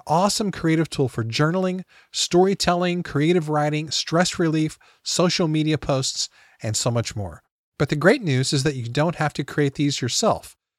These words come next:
We've put together an amazing package of three hundred and sixty-five daily writing prompts. So every day for the next year,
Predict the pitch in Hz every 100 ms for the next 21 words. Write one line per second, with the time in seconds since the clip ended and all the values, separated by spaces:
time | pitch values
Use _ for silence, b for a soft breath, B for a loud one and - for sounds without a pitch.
0 | _ _ - 214 - 262 - 160 156 160
1 | 135 127 135 170 196 214 - 143 131 -
2 | 131 139 110 - 165 170 190 190 151 -
3 | 151 - 143 - 131 131 120 - 127 127
4 | 131 110 117 120 107 101 90 - - _
5 | _ _ _ - 143 147 202 233 190 196
6 | 160 147 160 - - 214 175 107